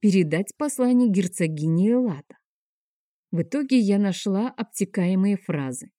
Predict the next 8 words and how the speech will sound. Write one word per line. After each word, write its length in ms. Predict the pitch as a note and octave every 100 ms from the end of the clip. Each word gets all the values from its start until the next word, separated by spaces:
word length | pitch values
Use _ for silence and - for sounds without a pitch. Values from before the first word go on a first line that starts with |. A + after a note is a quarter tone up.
| _ _ _ _
Я 200 | E3+ G#3
ничего 440 | A3+ G#3 A#3 F#3+ A#3+
не 120 | C4+
утверждала, 840 | C#4 C4 C4 A3+ F3 D#3 C#3+ C#3+
просто 480 | - F#3+ C4 - C4+
описывала 580 | B3+ G3 G3 A3+ G#3+ A3
ощущение, 760 | F#3+ - A3 - F3 D3 C#3 D3+
мол, 340 | F#3 F3+